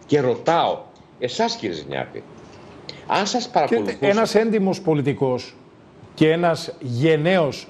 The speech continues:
Speaker 2: άνθρωπος, τι κάνει όταν πληροφορείται και επιβεβαιώνει ότι τον παρακολουθούσαν ακόμη και οι υπ; Κάνει μηνυτήρια αναφορά κατά παντός υπευθύνου. Διότι
Speaker 1: Δεν έχει
Speaker 2: σήμερα,
Speaker 1: κάνει
Speaker 2: στη
Speaker 1: απολύτως
Speaker 2: συνείδηση, αυτό το οποίο είπατε, το μισό Υπουργικό Συμβούλιο,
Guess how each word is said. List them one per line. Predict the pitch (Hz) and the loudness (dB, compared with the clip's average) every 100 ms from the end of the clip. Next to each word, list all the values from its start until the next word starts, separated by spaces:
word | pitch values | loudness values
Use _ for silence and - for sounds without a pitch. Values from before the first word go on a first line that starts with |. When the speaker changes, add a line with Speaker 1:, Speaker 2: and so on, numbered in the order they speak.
| - | -8
Speaker 2:
άνθρωπος, | 127 135 113 117 98 123 147 - - - - - - - - | 0 0 0 -6 -4 -6 -6 -14 -20 -20 -20 -20 -20 -20 -4
τι | 262 | -2
κάνει | 220 233 190 170 | 4 6 6 2
όταν | 151 135 147 135 - - - | 0 2 0 0 -12 -20 0
πληροφορείται | 147 147 139 143 147 139 | 4 4 2 2 2 0
και | 135 143 | -2 -2
επιβεβαιώνει | 135 127 123 135 131 120 104 - - - | 0 -2 0 0 -2 -6 -12 -18 -20 2
ότι | 151 160 | 2 4
τον | 160 143 | 0 2
παρακολουθούσαν | 143 127 135 123 151 - 139 | 2 2 0 0 -2 0 -2
ακόμη | 123 151 139 110 | 2 0 0 0
και | 131 | 0
οι | 120 | -2
υπ; | - - - - | -4 -14 -20 0
Κάνει | 277 254 214 | 2 2 0
μηνυτήρια | 170 160 165 220 175 | 0 0 0 0 2
αναφορά | 143 107 131 220 | 0 -2 0 0
κατά | - 151 160 | 0 0 2
παντός | 151 147 226 226 | 2 2 0 0
υπευθύνου. | 202 220 202 220 135 78 - - - | -2 -2 0 -2 -2 -6 -18 -20 -2
Διότι | 151 160 196 | 2 4 4
Speaker 1:
Δεν | 190 | 4
έχει | 156 143 | 2 -2
Speaker 2:
σήμερα, | - 185 165 143 147 | 2 2 4 4 4
Speaker 1:
κάνει | 151 123 - | 2 -4 -8
Speaker 2:
στη | - 185 | 0 2
Speaker 1:
απολύτως | 175 - 156 220 | 2 2 2 2
Speaker 2:
συνείδηση, | 240 214 170 | 2 0 0
αυτό | 139 202 | 0 2
το | 214 | 2
οποίο | 208 214 | 2 4
είπατε, | 214 180 135 131 - - - - - | 4 2 0 -4 -10 -20 -20 -8 4
το | 190 | 4
μισό | 165 160 - 240 247 | 4 0 2 4 4
Υπουργικό | 202 208 170 190 | 2 0 0 0
Συμβούλιο, | 175 151 127 127 110 170 | 0 -2 -2 -2 -2 -6